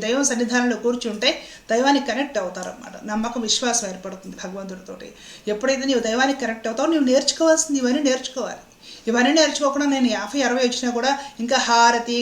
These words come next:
గై, కోనవే అని పూజలు చేస్తాను, నాకు అదే కరెక్ట్, అలానే నాకు పుణ్యం వస్తుంది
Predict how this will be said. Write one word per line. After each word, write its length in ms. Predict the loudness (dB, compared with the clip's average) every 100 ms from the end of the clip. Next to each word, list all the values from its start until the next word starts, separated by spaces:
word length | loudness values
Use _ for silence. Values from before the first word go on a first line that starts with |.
| 2
గై, 160 | 4 4 2 0 -2
కోనవే 560 | -2 0 2 2 4 4 4 2
అని 100 | 0 -2
పూజలు 260 | -4 -2 -2
చేస్తాను, 380 | -2 -2 -2 -2 -4 -12 -10
నాకు 160 | -6 -2
అదే 140 | 2 2 0
కరెక్ట్, 260 | -6 -4 -2
అలానే 260 | 0 0 -2
నాకు 140 | -4 -8
పుణ్యం 220 | -8 -4 -2
వస్తుంది 300 | -2 -6